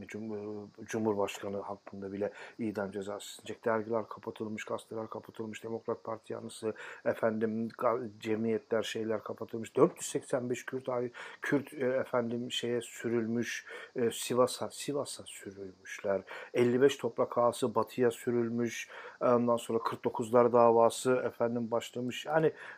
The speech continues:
bayağı bir toplumun hercümerç olduğu bir dönemde, e, yirmi şey Milli Birlik Komitesi yeni siyasi partilerin kurulmasına na bir işte yeşil ışık yakıyor ama tabii Demokrat,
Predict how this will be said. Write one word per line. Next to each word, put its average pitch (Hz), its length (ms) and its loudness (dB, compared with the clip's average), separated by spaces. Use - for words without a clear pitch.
bayağı - 420 2
bir 135 240 -6
toplumun 120 540 -8
hercümerç 113 760 0
olduğu 107 540 -4
bir 113 280 -2
dönemde, 113 720 8
e, 110 560 2
yirmi 123 520 0
şey 117 240 0
Milli 117 320 0
Birlik 117 160 -6
Komitesi 123 600 0
yeni 127 220 4
siyasi 110 420 -2
partilerin 110 500 -6
kurulmasına 110 840 -2
na 113 320 6
bir 110 240 0
işte 113 420 -6
yeşil 110 600 -4
ışık - 360 -6
yakıyor 123 420 -4
ama 107 160 -2
tabii 104 260 -12
Demokrat, 104 500 2